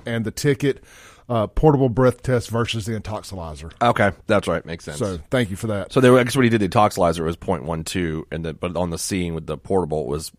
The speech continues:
Speaker 2: one,
Speaker 1: Po-,
Speaker 2: point one five. Okay,
Speaker 1: yeah,
Speaker 2: gotcha.
Speaker 1: yeah. So that, that, that, that would, that would explain that. And I didn't think they was trying to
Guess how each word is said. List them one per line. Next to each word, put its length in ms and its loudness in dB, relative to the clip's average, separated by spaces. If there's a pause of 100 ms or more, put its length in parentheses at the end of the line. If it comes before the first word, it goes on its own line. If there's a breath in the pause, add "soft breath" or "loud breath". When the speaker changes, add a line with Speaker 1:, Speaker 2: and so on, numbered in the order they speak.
(100)
Speaker 2:
one, 140 -4
Speaker 1:
Po-, 200 -8
Speaker 2:
point 200 -2
one 160 -8
five. 260 -6
Okay, 180 -8
Speaker 1:
yeah, 220 -4 (100)
Speaker 2:
gotcha. 300 -4
Speaker 1:
yeah. 20 -6
So 160 -4
that, 160 0
that, 200 4
that, 180 0
that 160 2
would, 100 -4
that 140 2
would 100 -4
explain 500 -6
that. 220 -4 (180 loud breath)
And 80 6
I 60 8
didn't 160 0
think 160 4
they 80 2
was 100 -2
trying 200 0
to 80 0